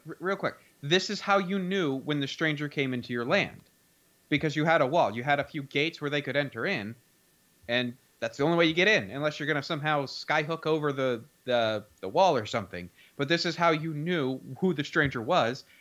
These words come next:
and you to-, tell the stranger when they get there, "Hey, here's the laws. You have to be part of the feast. You have to, you know, you cannot worship any other god or sacrifice to any other god but Yahweh," you know, that sort of thing.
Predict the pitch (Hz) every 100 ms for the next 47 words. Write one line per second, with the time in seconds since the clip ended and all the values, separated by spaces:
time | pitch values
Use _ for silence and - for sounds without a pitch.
0 | _ _ 120 120 127 143 139 _ _ -
1 | 104 113 - 120 135 - 165 156 156 151
2 | 143 185 185 131 131 175 101 _ _ _
3 | 113 113 170 214 104 - - _ 104 107
4 | 120 135 - 123 135 135 _ _ _ 131
5 | 127 139 135 131 123 131 90 - 123 120
6 | 123 - 123 113 - _ _ 131 123 120
7 | 120 120 135 143 139 131 - 117 127 123
8 | 120 117 101 113 104 104 - 135 127 113
9 | 117 - 120 117 110 107 101 98 98 101
10 | 104 90 85 73 71 80 92 - 135 -
11 | 110 110